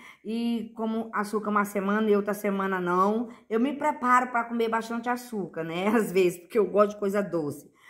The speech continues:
Mas assim, sempre tomando. Nunca fui considerada diabética, não. Quando eu, ele sobe um pouco,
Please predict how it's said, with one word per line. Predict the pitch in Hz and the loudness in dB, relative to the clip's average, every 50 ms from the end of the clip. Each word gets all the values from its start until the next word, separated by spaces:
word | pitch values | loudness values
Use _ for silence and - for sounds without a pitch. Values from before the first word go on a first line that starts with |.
| - - - - | -20 -20 -14 -8
Mas | 175 196 202 202 202 220 | -4 -2 0 0 2 2
assim, | 240 240 233 220 208 190 | 0 0 0 -2 -2 -2
sempre | 196 - - - 240 226 233 233 - 254 262 | -2 -4 -2 0 0 0 0 0 -2 -4 -6
tomando. | 254 - 262 269 254 233 214 202 190 180 170 165 165 - - - _ | -4 0 0 2 2 4 2 2 2 0 -2 -6 -8 -12 -18 -14 _
Nunca | 208 226 254 247 349 302 | -2 -2 0 0 -2 -4
fui | 240 285 262 | -4 -6 -6
considerada | 294 262 277 262 220 240 226 226 226 220 214 220 | -8 -8 -6 0 2 2 4 4 2 0 0 -2
diabética, | 208 202 214 202 196 202 202 196 202 - - 240 | -2 -2 -2 -2 0 0 0 -2 -2 -6 -6 -4
não. | 247 233 202 170 151 123 101 - - - _ _ _ _ _ _ _ - - _ _ _ | -2 -2 -2 -2 -2 -4 -6 -8 -14 -20 _ _ _ _ _ _ _ -20 -20 _ _ _
Quando | - 196 208 208 196 | -2 0 0 2 2
eu, | 202 202 208 - - | 2 2 0 0 0
ele | - 202 202 202 190 | 2 2 2 2 0
sobe | 196 - 208 185 180 185 226 | 0 2 2 2 2 2 0
um | 254 240 | 0 0
pouco, | 247 220 196 185 185 185 185 - 262 302 359 - - - | 0 2 2 2 2 2 0 -2 -4 -4 -4 -6 -8 -16